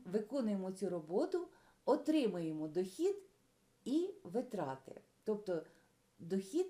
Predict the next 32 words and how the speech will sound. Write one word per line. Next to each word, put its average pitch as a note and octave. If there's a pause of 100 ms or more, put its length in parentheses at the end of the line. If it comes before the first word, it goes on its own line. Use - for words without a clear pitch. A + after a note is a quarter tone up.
(120)
і A#3
витрати G#3+
у C#3
нас C#3
є, D#3
уже D#3
будуть G3+
відображатися. E3+ (360)
Ось G#4
так C4
коротко, B3+ (220)
щоб A3+
ви C4
розуміли, A#3
коли A3 (280)
який F#3+
документ G3 (140)
використовувати. F3+ (540)
А G3
зараз C#4 (240)
я B3
ці C#4
два G3+
документи G3
проведу. F3 (680)
В -
першому C4
прикладі, G3
що F#3+
я F#3+
хочу G#3
розглянути, G3